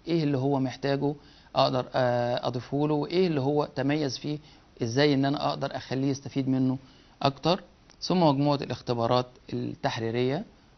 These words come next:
والأسئلة الشفوية، لأن هي بتبقى موجودة طول الوقت خلال عمليات التدريس.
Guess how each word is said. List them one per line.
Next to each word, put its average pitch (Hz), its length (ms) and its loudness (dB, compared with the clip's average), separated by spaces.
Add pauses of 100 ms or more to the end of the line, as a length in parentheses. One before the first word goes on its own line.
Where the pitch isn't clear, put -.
والأسئلة 135 440 -2
الشفوية، 117 460 -6
لأن 120 220 -4
هي 120 120 -6
بتبقى 123 360 -8 (380)
موجودة 120 360 -2 (360)
طول 160 220 2
الوقت 127 360 0
خلال 127 320 -2
عمليات 123 460 -2 (280)
التدريس. 120 840 -2